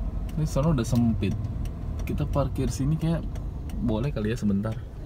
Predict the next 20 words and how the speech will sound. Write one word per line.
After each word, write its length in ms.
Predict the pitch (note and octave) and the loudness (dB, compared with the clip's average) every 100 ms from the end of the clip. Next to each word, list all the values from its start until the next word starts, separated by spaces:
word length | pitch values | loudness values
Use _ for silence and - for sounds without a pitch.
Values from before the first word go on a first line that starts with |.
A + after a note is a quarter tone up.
| - - - - - - - - - - | -8 -8 -6 -6 -8 -8 -8 -6 -6 -4
Kita, 80 | A#2 | -2
kita 160 | A2 A2 | -2 -2
cari 180 | A2 A2 | 0 0
lagi 300 | A2 A2 A2 | -2 -2 -2
coba 240 | G#2+ G2 | -2 -4
di 80 | F#2+ | -4
depan. 260 | G2 - - - G2+ - - - - - - | -4 -4 -6 -4 -4 -4 -4 -2 -2 -2 -2
Kita 80 | - B2 | 0 2
muter 240 | A#2+ A#2 | 4 4
dulu 240 | A#2+ B2+ B2+ | 4 2 4
deh. 160 | C3+ A#2 - - - | 4 4 6 4 6
Tapi 200 | - D3+ F#3+ | 6 8 8
ada 140 | D#3+ | 8
yang 160 | C3+ C#3 | 8 8
parkir 320 | C#3 D3 C3+ | 6 6 6
banyak 260 | B2 D3+ E3 | 8 8 6
di 80 | C3+ | 6
situ 240 | A#2+ G#2+ | 6 4
tuh, 180 | G2 G2 | 4 2
lihat. 220 | G2+ F#2+ | 2 4